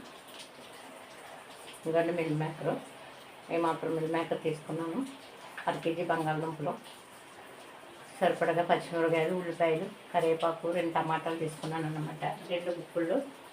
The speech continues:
గోంగూర తీసుకున్నాను. ఇవి ఉడకపెట్టి, ఆ, అటు పెట్టుకున్నాను అన్నమాట అండి. ఇవి కూడా వేడి నీటిలో పెట్టేసి మిల్ మేకర్ తీసాను. చాలా అంటే చాలా బాగుంటుంది. మీరు ఒకసారి ట్రై చేయండి, నా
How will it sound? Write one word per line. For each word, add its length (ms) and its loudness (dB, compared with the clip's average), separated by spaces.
గోంగూర 360 8
తీసుకున్నాను. 640 0
ఇవి 280 2
ఉడకపెట్టి, 540 2
ఆ, 40 2
అటు 180 2
పెట్టుకున్నాను 520 4
అన్నమాట 420 2
అండి. 180 2
ఇవి 160 2
కూడా 240 8
వేడి 300 6
నీటిలో 280 2
పెట్టేసి 440 0
మిల్ 180 4
మేకర్ 320 2
తీసాను. 520 2
చాలా 300 8
అంటే 220 6
చాలా 200 6
బాగుంటుంది. 500 4
మీరు 220 6
ఒకసారి 380 2
ట్రై 140 6
చేయండి, 380 4
నా 60 4